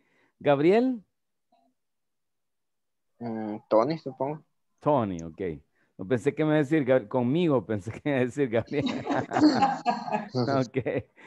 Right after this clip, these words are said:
Speaker 1: Good. So that's it, right? It's your opinion. It's your personal opinion. But I need you answer correctly, right? The correct music, the correct T V program, and the correct movie. So thank you very much. I don't know if you have any extra question.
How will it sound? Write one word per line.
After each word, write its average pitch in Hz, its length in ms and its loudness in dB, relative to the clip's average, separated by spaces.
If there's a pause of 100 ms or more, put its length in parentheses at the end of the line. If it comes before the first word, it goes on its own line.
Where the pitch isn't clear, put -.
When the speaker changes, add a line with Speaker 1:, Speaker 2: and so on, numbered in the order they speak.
(460)
Speaker 1:
Good. 135 460 8
So 127 280 6
that's 151 360 2
it, 113 160 2
right? 147 200 4
It's 196 200 0
your 208 140 8
opinion. 151 520 4
It's 151 180 2
your 170 120 6
personal 147 580 4
opinion. 123 400 -2
But 131 160 6
I 170 120 6
need 175 220 0
you 160 120 2
answer 180 360 2
correctly, 131 500 0
right? 123 220 0
The 120 100 -4
correct 143 480 0
music, 190 420 0
the 131 100 0
correct 139 360 -2
T 160 80 -2
V 165 100 2
program, 175 460 2 (340)
and 120 100 -2
the 127 60 0
correct 127 340 -2
movie. 98 360 -2 (420)
So 131 200 2
thank 160 320 2
you 180 80 2
very 180 120 2
much. 208 440 2
I 156 140 6
don't 160 140 6
know 165 100 4
if 165 80 2
you 165 140 6
have 165 140 4
any 170 280 4
extra 180 340 2
question. 214 600 2